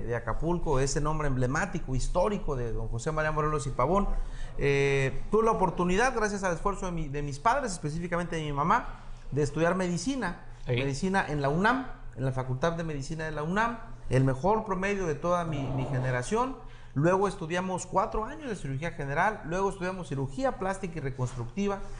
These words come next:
Speaker 1: nos aventamos más de trece años, luego estuvimos en Brasil y luego estuvimos en Houston, ¿sí? Para lograr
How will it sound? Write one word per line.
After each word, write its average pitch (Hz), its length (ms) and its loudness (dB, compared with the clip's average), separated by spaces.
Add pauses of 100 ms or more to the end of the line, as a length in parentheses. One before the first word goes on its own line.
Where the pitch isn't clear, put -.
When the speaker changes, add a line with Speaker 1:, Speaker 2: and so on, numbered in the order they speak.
(140)
Speaker 1:
nos 131 140 2
aventamos 160 420 2
más 185 160 0
de 170 80 -2
trece 196 400 -4
años, 233 420 -4 (360)
luego 180 220 6
estuvimos 185 340 0
en 139 100 0
Brasil 240 560 2
y - 40 -2
luego 165 180 2
estuvimos 165 280 -4
en 120 160 -4
Houston, 127 340 -4 (360)
¿sí? 175 160 2
Para 135 240 4
lograr 151 580 2